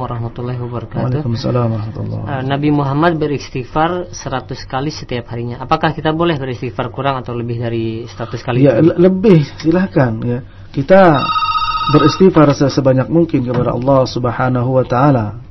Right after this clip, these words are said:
Speaker 2: ya. Beristighfar sebanyak mungkin kita kepada Allah Subhanahu wa taala.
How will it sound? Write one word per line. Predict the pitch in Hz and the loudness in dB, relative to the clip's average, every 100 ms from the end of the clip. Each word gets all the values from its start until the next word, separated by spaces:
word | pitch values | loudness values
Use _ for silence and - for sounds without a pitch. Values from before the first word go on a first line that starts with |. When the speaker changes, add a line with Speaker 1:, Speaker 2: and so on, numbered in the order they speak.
| - | -12
Speaker 2:
ya. | 113 135 - - - - | -10 -10 -12 -20 -20 -8
Beristighfar | 131 131 180 180 151 | -4 4 6 6 6
sebanyak | 135 135 131 | 4 4 4
mungkin | 160 151 | 4 4
kita | 131 123 147 180 - - - | 2 2 0 0 -8 -16 -4
kepada | 135 131 | 2 4
Allah | 123 131 139 | 4 4 4
Subhanahu | 127 123 117 131 117 | 4 -2 -2 -2 -4
wa | 110 | -6
taala. | 113 113 113 | -8 -8 -10